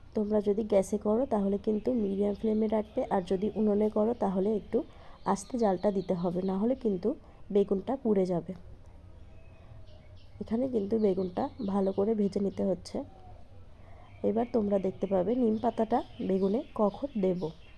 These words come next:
তার আগেই কিন্তু পরিমাণ মতো একটু লবণ দিতে হবে, দিয়ে আরও ভালো করে কিছুক্ষণ নাড়াচাড়া করে নিতে হবে। এখানে কিন্তু বেগুনের রঙটা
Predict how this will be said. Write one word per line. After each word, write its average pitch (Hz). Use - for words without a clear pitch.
তার 233
আগেই 226
কিন্তু 233
পরিমাণ 208
মতো 208
একটু 214
লবণ 202
দিতে 208
হবে, 214
দিয়ে 220
আরও 202
ভালো 220
করে 233
কিছুক্ষণ 233
নাড়াচাড়া 190
করে 208
নিতে 214
হবে। 214
এখানে 208
কিন্তু 214
বেগুনের 202
রঙটা 185